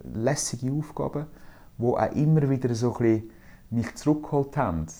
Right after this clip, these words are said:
Ich habe auch, eben, es ist nicht so gewesen, dass ich total frustriert war, überhaupt nicht. Äh, ich habe einfach gewusst, ich muss etwas verändern und d-,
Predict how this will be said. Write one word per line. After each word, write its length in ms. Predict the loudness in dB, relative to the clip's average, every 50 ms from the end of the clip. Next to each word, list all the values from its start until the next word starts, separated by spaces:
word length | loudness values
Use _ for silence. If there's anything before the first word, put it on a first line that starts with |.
| -16 -14 -10 -8
Ich 140 | -8 -6 -2
habe 160 | 0 0 2
auch, 260 | 2 2 0 0 -2 -4
eben, 200 | -2 -2 -2 -2
es 120 | -2 -4
ist 80 | -4 -4
nicht 160 | -4 -4 -4
so 80 | -6
gewesen, 200 | -6 -4 -4 -6
dass 60 | -6 -6
ich 40 | -4
total 380 | -4 -4 -2 -2 -2 -2 -2 -4
frustriert 600 | -6 -8 -12 -12 -6 -2 -2 -2 -2 -2 -6 -6
war, 80 | -4
überhaupt 460 | -4 -2 -4 -4 -6 -6 -8 -8 -2 0
nicht. 300 | 0 0 0 -2 -6 -10 -16 -20 -20 -20 -20 -20 -20 -20 -16 -12
Äh, 200 | -10 -10 -10 -10
ich 80 | -8 -4
habe 80 | -4
einfach 220 | -4 -4 -4 -6 0
gewusst, 280 | 2 2 2 2 0
ich 120 | -8 -6 -4
muss 520 | 0 2 2 4 2 2 0 -4 -12 -10 -6
etwas 380 | -6 -6 -6 -8 -12 -14 -14
verändern 520 | -12 -6 -2 -2 0 0 0 -2 -2 -2 -2 -4
und 180 | -4 -6 -8
d-, 60 | -16